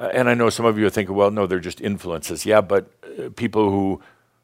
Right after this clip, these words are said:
uh, really study their own astrology or look at their own astrology, then take it as a destiny.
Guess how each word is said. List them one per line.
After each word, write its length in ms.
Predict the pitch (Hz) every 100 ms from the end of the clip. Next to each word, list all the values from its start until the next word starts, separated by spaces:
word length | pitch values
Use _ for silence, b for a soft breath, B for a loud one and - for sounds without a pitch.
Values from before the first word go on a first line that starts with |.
| -
uh, 320 | 104 95 92
really 420 | 90 - 98 95
study 320 | 85 - 101 92
their 220 | 87 85
own 340 | 101 101 90
astrology 640 | 80 87 - 80 78 73 73
or 100 | 78
look 260 | 85 82
at 100 | 82
their 140 | 76 85
own 100 | 80
astrology, 560 | 78 85 80 78 76
then 420 | 80 92 90 85 80
take 300 | - 95 82
it 140 | 82
as 200 | - 80
a 60 | 78
destiny. 680 | 69 82 78 - 71 71